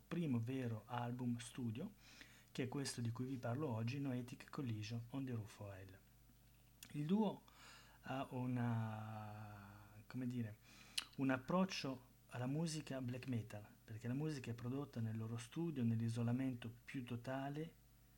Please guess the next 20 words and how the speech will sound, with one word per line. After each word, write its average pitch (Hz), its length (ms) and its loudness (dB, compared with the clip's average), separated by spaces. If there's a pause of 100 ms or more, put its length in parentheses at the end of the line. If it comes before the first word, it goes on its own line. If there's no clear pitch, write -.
(840)
lontani 131 840 2
dalla 113 460 2
scena 131 420 0
musicale 117 800 2 (640)
contemporanea, 123 960 0 (680)
e 165 280 2
non 135 260 2
hanno 147 160 0
assolutamente 139 840 -2
nessuna 123 440 0
voglia 135 320 0
di 120 140 2
prodursi 123 800 -4
su - 260 -8
scena, 113 540 0
quindi 127 320 2
non 117 160 4
fanno 139 640 -2 (220)
attività 120 560 -2
live 123 440 -2